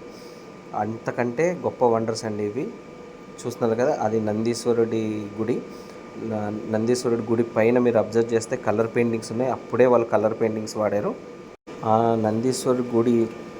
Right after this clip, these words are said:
చాలా పెద్దదండి నంది. దీని హైట్ వచ్చేసేసి టూ పాయింట్ ఫైవ్ మీటరు, విడ్త్ వచ్చేసేసి టూ పాయింట్ సెవెన్ మీటరు. దగ్గర దగ్గరగా నందీశ్వరుడు నూట ఎనభై నుంచి రెండు వందల టన్నులు ఉంటాడండి.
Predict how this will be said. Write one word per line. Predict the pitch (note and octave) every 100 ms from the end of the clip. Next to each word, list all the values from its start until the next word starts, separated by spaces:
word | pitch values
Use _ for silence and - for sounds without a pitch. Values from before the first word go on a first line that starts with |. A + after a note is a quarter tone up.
| -
చాలా | F#2 F#2+ A2+
పెద్దదండి | A#2+ G#2+ A2+ A2+ G#2+
నంది. | G2+ G2+ A2 C#3+ G#3+ - - - - A2
దీని | A2+ A2 G#2+ G#2+ G#2+ -
హైట్ | G2+ A2 B2
వచ్చేసేసి | A2+ A#2+ A#2 A2+ A2 A#2 A2 G2+
టూ | A2 G#2 A2+
పాయింట్ | A2 G#2+
ఫైవ్ | A2 G#2
మీటరు, | A2 G#2+ A2 B2
విడ్త్ | C#3 G#2+ G2 -
వచ్చేసేసి | A2+ A#2 A2+ A2+ A2
టూ | G#2+ G#2 G2 A2
పాయింట్ | G#2 G2+
సెవెన్ | G#2 G2+ G2+
మీటరు. | G2+ G#2 G#2 G3+ - - - - - -
దగ్గర | G2 - B2+
దగ్గరగా | C3 B2+ C3+ B2+ B2+ A#2+ A#2+ A2 G#2
నందీశ్వరుడు | G#2 A#2+ A#2 A#2+ A#2 A2 G#2+ -
నూట | A2 A2 A2+
ఎనభై | G#2 G#2+ G#2+
నుంచి | G#2+ G#2 C#3
రెండు | A#2 G#2 A2 A2+
వందల | G#2+ G#2+ G#2+
టన్నులు | G#2 G#2 G#2+ A#2
ఉంటాడండి. | G#2 G2+ F#2 F2+